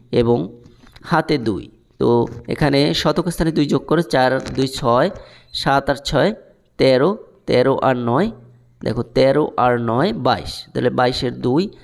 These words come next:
হাতে আবারও দুই, দেখো, তিনের দুই পাঁচ, পাঁচের এক ছয়,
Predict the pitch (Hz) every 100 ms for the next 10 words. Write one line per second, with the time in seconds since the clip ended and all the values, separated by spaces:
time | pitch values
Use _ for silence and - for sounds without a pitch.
0 | - - 107 113 - 117 117 127 131 120
1 | 127 175 - - - _ - 107 117 135
2 | - - - _ - 131 131 131 135 -
3 | 113 123 170 - - 120 127 127 - -
4 | 120 117 160